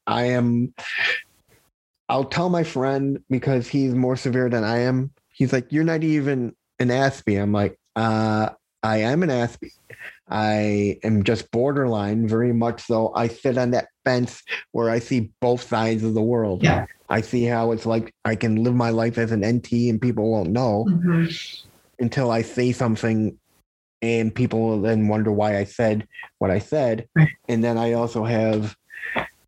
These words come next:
Speaker 1: the, and the, um, neurotypical side where I have,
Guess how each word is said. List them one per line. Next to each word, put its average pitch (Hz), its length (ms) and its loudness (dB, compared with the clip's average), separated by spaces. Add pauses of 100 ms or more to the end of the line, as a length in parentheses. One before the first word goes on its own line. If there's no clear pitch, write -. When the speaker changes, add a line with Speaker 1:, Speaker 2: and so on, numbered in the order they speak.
(580)
Speaker 1:
the, 131 640 0 (120)
and 117 320 0
the, 117 260 2
um, 101 500 -2 (440)
neurotypical 127 640 0
side 107 380 0
where 104 220 0
I 104 100 2
have, 107 580 0